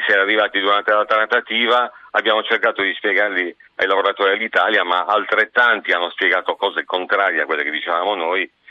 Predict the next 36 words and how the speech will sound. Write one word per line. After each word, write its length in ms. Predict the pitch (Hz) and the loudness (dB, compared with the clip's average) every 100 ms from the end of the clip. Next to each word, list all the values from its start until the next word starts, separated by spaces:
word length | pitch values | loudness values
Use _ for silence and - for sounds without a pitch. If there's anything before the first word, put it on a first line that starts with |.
| - | -12
diciamo 320 | - - 92 | -10 -4 -2
che 100 | 85 85 | -2 -2
sono 140 | 92 | -4
stati 240 | - 90 | -4 -2
ascoltati 580 | 87 - 92 87 98 - | -4 -2 -4 -2 -2 -2
in 60 | 85 | -6
maniera 320 | 85 85 82 | -2 -2 -2
prevalente. 640 | 82 82 82 87 78 78 - - | -2 -2 0 -2 -2 -6 -8 -8
Il, 140 | 113 127 120 | -2 0 0
il 40 | |
problema 320 | 113 123 131 | -2 0 0
è 60 | 110 | 0
questo, 340 | - 90 - | 0 -2 0
al 60 | 90 | -2
di 80 | 90 | 0
là 100 | 92 | 0
di 100 | 90 | -2
tutto, 300 | 82 80 80 | -6 -6 -4
ha 140 | 107 | -2
prevalso 480 | 107 110 113 110 107 | 0 0 0 0 0
davvero 340 | 92 98 104 | 0 2 0
la 140 | 87 85 | 0 0
rabbia 560 | 92 104 98 110 104 - - _ - | 2 0 -2 -2 -2 -4 -20 _ -4
dei 120 | 87 | -2
lavoratori 720 | 80 78 80 - 104 110 107 | 0 0 -2 -2 -2 0 -2
nei 160 | 113 107 | -2 -2
confronti 580 | 113 117 120 117 98 | -2 -2 0 -2 -2
di 80 | 92 | -4
una 160 | 87 90 | -2 -2
dirigenza 720 | 90 95 95 101 110 107 98 | -2 -4 -2 -2 -2 -2 -4
che 160 | - 92 | 0 0
ha 80 | |
presentato 580 | 90 90 87 95 98 92 | 0 -4 -4 -4 -4 -4
un 60 | 90 | -6
piano 220 | 113 98 | -4 -4
industriale, 640 | 92 101 - 117 123 127 | -4 -8 -2 -2 0 -2